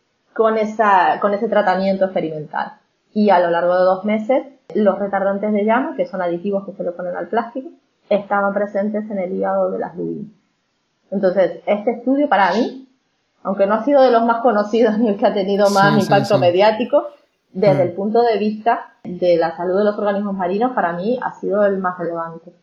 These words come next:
Speaker 1: Realmente demostrar que, que han pasado al hígado en un periodo de tiempo y en esas concentraciones. ¿Qué pasa si sigue aumentando la cantidad de microplásticos? ¿Qué pasa si siguen aumentando los contaminantes químicos?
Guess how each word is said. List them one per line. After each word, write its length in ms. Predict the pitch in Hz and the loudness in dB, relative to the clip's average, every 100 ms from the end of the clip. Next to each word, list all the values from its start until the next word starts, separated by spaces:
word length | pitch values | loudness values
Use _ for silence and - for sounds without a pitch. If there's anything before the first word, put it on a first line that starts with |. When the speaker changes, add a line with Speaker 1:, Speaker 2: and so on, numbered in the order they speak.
| _ _ _ - | _ _ _ -6
Speaker 1:
Realmente 500 | 165 165 185 185 208 | 0 2 2 0 2
demostrar 680 | 202 180 - 196 214 - | 2 0 -2 0 2 2
que, 340 | - 202 - - | 0 -2 -2 -6
que 340 | 196 160 - 151 | 0 0 0 -2
han 180 | - - | -2 -2
pasado 320 | 170 214 214 | -4 0 2
al 120 | 180 | 2
hígado 300 | 240 311 - - _ - | 0 -2 -4 -10 _ -2
en 160 | 190 | 0
un 100 | 202 | 2
periodo 280 | 196 185 190 | 2 4 4
de 100 | 196 | 4
tiempo 440 | 196 233 247 320 | 2 0 0 2
y 100 | 285 | 2
en 80 | 226 | 2
esas 220 | 196 196 | -2 -4
concentraciones. 920 | 190 180 185 180 175 170 220 233 185 123 - _ _ - | -6 -6 -4 -4 -4 -2 0 2 0 -8 -14 _ _ -2
¿Qué 100 | 226 | 0
pasa 300 | 226 226 214 | 0 -2 -8
si 80 | 208 | -8
sigue 220 | 214 202 | -4 -2
aumentando 480 | 202 202 202 214 214 | -2 -2 -2 -2 -2
la 80 | 202 | -2
cantidad 300 | 202 190 185 | -2 -2 -4
de 80 | |
microplásticos? 540 | 185 165 165 165 156 156 | -4 -6 -6 -8 -8 -4
¿Qué 300 | 175 175 - | -4 -6 -4
pasa 260 | 202 202 214 | -2 -2 -2
si 80 | 214 | -6
siguen 220 | 202 196 | -6 -4
aumentando 460 | 190 180 180 185 185 | -4 -6 -4 -2 -2
los 100 | 180 | -4
contaminantes 640 | 190 190 180 170 175 170 | -6 -8 -6 -8 -10 -12
químicos? 440 | 196 175 156 143 | -10 -10 -10 -14